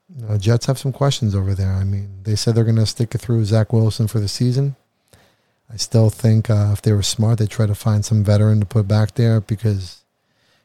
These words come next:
you know, this team, um, has a playoff roster with a lottery team quarterback. So I guess, uh, Saleh has some good job security. That's why he's leaving him there.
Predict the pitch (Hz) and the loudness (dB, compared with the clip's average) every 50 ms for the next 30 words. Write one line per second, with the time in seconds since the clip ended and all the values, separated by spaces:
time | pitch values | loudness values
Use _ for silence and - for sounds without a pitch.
0 | _ _ - 113 110 107 113 110 - - - 127 123 120 117 113 107 104 104 101 | _ _ -18 -18 -16 -12 -10 -10 -10 -4 0 2 2 4 4 4 2 2 2 2
1 | 98 98 101 101 92 - _ _ _ _ _ _ - 113 117 123 110 120 - - | 0 0 -2 -4 -6 -12 _ _ _ _ _ _ -2 2 2 2 2 0 -2 0
2 | - 120 113 107 107 101 - - 113 110 113 107 - - 110 104 104 98 98 - | 2 2 4 4 2 0 0 -2 0 0 0 0 -2 -2 -2 0 0 -2 -4 -6
3 | _ _ _ _ _ _ _ _ _ _ _ _ _ _ _ _ _ _ _ _ | _ _ _ _ _ _ _ _ _ _ _ _ _ _ _ _ _ _ _ _
4 | _ _ 117 107 110 107 107 - - - 110 104 101 98 104 98 98 104 107 113 | _ _ -18 -16 -14 -14 -14 -14 -6 -2 0 0 2 0 0 0 2 4 4 6
5 | 113 110 107 104 104 104 - - 110 104 104 101 - - 110 101 98 92 95 95 | 6 6 4 2 2 0 0 0 0 2 2 0 0 -2 0 0 0 -2 -4 -6
6 | 92 98 - - - _ _ _ _ _ _ _ - - - 104 101 98 95 92 | -6 -8 -10 -14 -20 _ _ _ _ _ _ _ -12 -8 -6 -6 -4 -4 -6 -10
7 | - _ _ _ _ _ _ _ _ _ _ _ _ _ _ _ _ _ _ _ | -12 _ _ _ _ _ _ _ _ _ _ _ _ _ _ _ _ _ _ _
8 | _ _ _ _ _ _ _ _ _ _ _ _ _ _ _ _ _ - 110 101 | _ _ _ _ _ _ _ _ _ _ _ _ _ _ _ _ _ -8 -6 -2
9 | 107 113 110 104 - - 113 110 104 104 104 104 107 113 117 - _ 127 - - | 0 0 0 0 0 0 0 0 0 0 0 0 -2 -4 -4 -8 _ -8 -6 -2
10 | - 117 110 117 117 113 101 110 104 101 - 107 110 104 113 104 95 113 110 107 | 0 0 2 2 2 4 4 2 0 0 -2 -4 0 0 0 2 2 2 2 2
11 | 104 - - - - - 107 104 98 98 101 104 - - - 107 104 98 98 110 | 0 -2 -6 -8 -4 -2 -2 0 0 0 0 -2 -2 -2 -2 -2 0 0 0 -2
12 | 104 95 101 98 98 95 92 92 95 92 92 87 | -4 -4 -10 -14 -14 -14 -14 -14 -14 -16 -16 -18